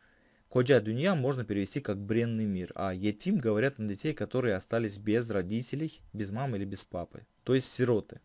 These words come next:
«Бебеси де йоклуктан, факирликтен, затюрея хасталыгына якаланып да өлүверинче, дүйнөсү башыны, башына йыкылды заваллынын».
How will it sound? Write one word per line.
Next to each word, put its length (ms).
«Бебеси 400
де 180
йоклуктан, 640
факирликтен, 720
затюрея 600
хасталыгына 760
якаланып 600
да 180
өлүверинче, 840
дүйнөсү 520
башыны, 680
башына 480
йыкылды 480
заваллынын». 680